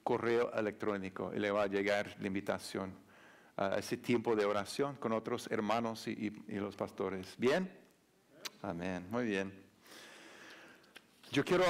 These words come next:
hablar hoy sobre este, el te-, precisamente el tema de la oración. Eh, pero yo quisiera, ah, orar antes de comenzar. Bien.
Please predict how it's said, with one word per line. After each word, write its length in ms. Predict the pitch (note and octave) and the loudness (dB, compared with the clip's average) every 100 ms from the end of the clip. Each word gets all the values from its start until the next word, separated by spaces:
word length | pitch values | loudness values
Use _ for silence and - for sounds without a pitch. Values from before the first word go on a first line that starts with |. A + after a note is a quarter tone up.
| E3+ | 6
hablar 520 | D3+ D3+ D#3+ D#3 D3+ - | 4 4 4 4 2 2
hoy 280 | D3+ D#3+ C#3+ | 4 6 4
sobre 420 | - D3 C#3+ C#3+ | 4 4 6 4
este, 380 | C3 - C3+ C3+ | 2 2 2 2
el 140 | B2 | 0
te-, 100 | C#3+ | 0
precisamente 640 | C3 C#3 C#3+ C#3 D3+ C#3 C#3 | 0 0 0 0 2 4 4
el 140 | B2 | 4
tema 260 | C#3 C3+ C3+ | 2 2 4
de 120 | C3 | 4
la 100 | B2 | 6
oración. 800 | A#2+ A#2+ A#2 - A2+ G#2 G#2+ A#2 - - - _ _ - - - _ - - - - - - _ _ - | 4 4 0 0 2 2 -2 -6 -12 -20 -20 _ _ -20 -20 -20 _ -16 -16 -14 -20 -20 -20 _ _ -6
Eh, 320 | A2+ G#2 G2+ G2+ - - | 0 2 0 -2 -12 -6
pero 200 | - B2 | 2 4
yo 140 | C3 B2+ | 4 2
quisiera, 580 | D#3+ - D#3+ D3+ D3 - | -2 2 4 6 4 4
ah, 420 | A#2 A2 G#2 G2+ - - - _ _ _ _ | 2 2 0 -8 -16 -20 -20 _ _ _ _
orar 540 | B2+ B2+ B2 D3 F3+ F3 - - - | 2 4 6 4 2 -6 -16 -18 -2
antes 640 | A#2 A2+ A#2+ A2+ - - - - - - - - | -2 0 -2 -2 -8 -12 -18 -20 -20 -20 -20 -6
de 120 | A#2+ | -4
comenzar. 560 | - F#2+ F#2 - F#2 F#2+ - - | -2 -2 -4 -6 -6 -8 -10 -4
Bien. 440 | G#2+ A2 A2 | -2 -2 -6